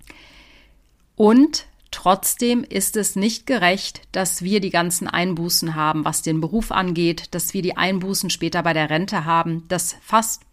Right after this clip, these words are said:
fünfundneunzig Prozent der Frauen in Teilzeit gehen, wenn ein Kind da ist, auch wenn sie mehr verdienen als der Mann, wohlbemerkt vorher, wobei das fast so gut wie unmöglich ist, weil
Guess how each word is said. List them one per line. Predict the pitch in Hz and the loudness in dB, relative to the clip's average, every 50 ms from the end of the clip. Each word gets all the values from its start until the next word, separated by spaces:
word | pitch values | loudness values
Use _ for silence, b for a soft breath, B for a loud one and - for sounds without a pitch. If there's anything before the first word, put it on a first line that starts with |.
| _ _ - | _ _ -8
fünfundneunzig | - 359 330 302 269 247 240 226 226 - | -2 2 4 6 6 6 4 2 -2 -4
Prozent | - 220 208 - 214 190 196 | -8 -6 -4 -4 -4 -2 -2
der | 202 | -4
Frauen | 190 - - 185 185 185 | -4 -2 -2 -2 -2 -2
in | 175 175 | -4 -6
Teilzeit | - - - 196 220 - - 202 - 156 - | -6 -4 -2 -2 -2 -2 -2 -2 -4 -4 -2
gehen, | - 185 190 208 220 220 208 B B B B B B | 0 0 2 4 2 2 0 B B B B B B
wenn | - 196 190 | 0 0 0
ein | 202 - 190 175 | 2 0 -2 -2
Kind | - - 214 220 214 208 | 0 0 0 0 2 4
da | 185 175 - | 4 4 4
ist, | - 196 - - - | 2 0 -2 0 4
auch | - 208 277 320 - 170 | 6 6 6 6 6 6
wenn | 220 233 240 220 | 4 6 6 4
sie | 196 196 | 2 2
mehr | 170 170 170 160 | 2 2 2 2
verdienen | - 175 165 151 165 160 160 | 0 -2 -2 -2 -2 -4 -2
als | - - 156 - - | -4 -4 -6 -6 -4
der | 160 151 | -4 -2
Mann, | 151 151 151 156 160 151 | 0 0 0 0 0 0
wohlbemerkt | 156 156 156 147 160 151 147 147 151 156 - - | 0 0 0 0 0 0 0 0 0 -2 -4 -6
vorher, | - 156 156 151 160 175 160 151 | -4 -2 -2 0 0 -2 -2 -2
wobei | - 185 220 | 0 0 2
das | 254 269 254 | 2 2 2
fast | - - 233 - - - - _ _ _ _ _ _ _ | 0 -2 -2 -2 -4 -8 -14 _ _ _ _ _ _ _
so | - - 311 302 | 0 4 4 6
gut | 269 339 269 - | 6 6 6 4
wie | 277 233 | 4 4
unmöglich | 233 233 240 254 254 247 214 214 - - | 6 6 8 6 6 6 2 -4 -2 -2
ist, | - 208 208 - - - | -2 -2 -2 -2 0 4
weil | 190 180 185 190 185 185 | 4 6 8 8 6 6